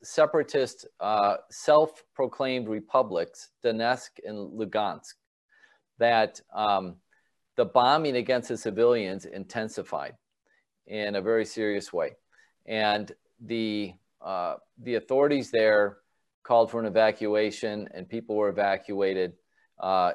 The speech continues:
into Russia and so forth. And so, um, in my view, that was the, the next escalation, and that the Biden administration with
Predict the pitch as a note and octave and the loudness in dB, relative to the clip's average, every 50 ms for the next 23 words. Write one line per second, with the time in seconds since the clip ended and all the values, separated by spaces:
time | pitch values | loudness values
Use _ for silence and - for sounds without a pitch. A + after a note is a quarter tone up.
0 | - - G#2+ G2+ - - G2 F#2 F#2+ F#2 F#2 - - F#2+ F2+ D#2+ - - E2+ E2+ | -4 -8 -10 -10 -6 -6 -2 0 0 0 0 0 -2 -4 -4 -4 -6 -12 -18 -18
1 | - - G#2 F#2+ F2 - D#2+ D2 C#2 - _ _ _ _ _ _ - - _ _ | -8 -4 -4 -4 -4 -4 -6 -8 -8 -10 _ _ _ _ _ _ -20 -20 _ _
2 | _ - G#2+ G#2+ G2 - - C#3+ C3 B2 A#2+ A#2+ A#2+ A#2+ - _ _ - G#2+ A2 | _ -10 -8 -8 -8 -2 2 4 6 6 6 6 4 0 -6 _ _ -6 -2 0
3 | G#2 G2 F#2 F#2 F2 E2 E2 _ _ _ _ _ _ _ _ _ _ _ _ _ | 2 2 2 0 -4 -10 -16 _ _ _ _ _ _ _ _ _ _ _ _ _
4 | _ _ _ _ - B2+ B2 A#2+ B2 C3 D3 D#3+ C#3+ A#2 A#2 G#2+ G2+ G2 F#2 F2+ | _ _ _ _ -8 -6 -4 0 4 4 4 4 4 2 2 2 2 0 -2 -4
5 | F2+ _ _ - G2+ A2 A#2 B2+ - - G#2 A2+ A2+ A2 G#2+ G#2+ G2+ F#2+ - - | -10 _ _ -4 0 4 4 4 4 2 0 0 2 2 2 2 0 -4 -10 -16
6 | - - _ _ _ _ _ _ _ _ _ _ _ _ _ _ _ _ _ D#3+ | -20 -20 _ _ _ _ _ _ _ _ _ _ _ _ _ _ _ _ _ -6
7 | C#3 A#2 A2+ G2+ - - A2 G#2+ A2+ A#2+ B2+ B2 - - - E2+ A2 A2 - - | -4 -2 -2 -2 -4 -6 -6 -2 0 0 0 0 -2 -6 -6 -4 -4 -4 -6 -6
8 | - A2+ G2+ F#2+ F#2+ F2+ F2+ - - - D#2 D2+ - _ _ _ _ _ _ _ | -6 -4 -2 -2 -2 -2 -2 -4 -8 -12 -14 -16 -18 _ _ _ _ _ _ _
9 | _ _ - A2 A2 A2 A2 - _ _ _ _ _ _ _ _ _ _ G#2+ A#2 | _ _ -8 -6 -6 -6 -8 -10 _ _ _ _ _ _ _ _ _ _ -2 0
10 | G#2+ G2+ G2+ G2 - - - - A2+ G2 F2 - A#2+ A#2 A#2 B2 A#2 A2 A#2+ A2 | 2 2 0 -2 -4 -10 -10 -10 -8 -8 2 6 8 8 8 8 6 2 -2 -2
11 | G#2+ A2 A2 G#2 - - A2+ G2+ G#2 G2+ - - A2+ G#2 G2+ G2 - G2+ G#2 G2+ | -2 -2 -4 -4 -4 -2 0 0 0 0 -2 -4 -6 -6 -6 -8 -10 -4 -2 0
12 | G2 F#2 | 0 0